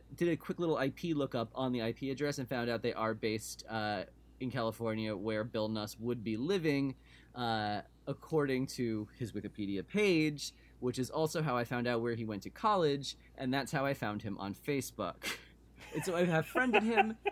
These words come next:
<laughs> but I have not heard back, and when and if I do, I plan to recount this entire sordid tale on how I landed here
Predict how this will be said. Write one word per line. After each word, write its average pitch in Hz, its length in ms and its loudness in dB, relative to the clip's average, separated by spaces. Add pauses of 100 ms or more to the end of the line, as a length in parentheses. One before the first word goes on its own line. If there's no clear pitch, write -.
(160)
<laughs> - 320 -20
but 160 120 4
I 156 40 6
have 147 160 2
not 175 260 2
heard 208 180 0
back, 156 520 0
and 127 200 0
when 240 440 2 (280)
and 143 200 0
if 190 180 2
I 196 160 2
do, 107 460 0 (500)
I 139 160 4
plan 180 600 2
to 151 120 -2
recount 147 540 0
this 120 160 -2
entire 151 560 -4
sordid 220 420 0
tale 165 280 -2
on 139 80 0
how 135 200 0
I 120 140 2
landed 143 600 0 (760)
here 117 400 -2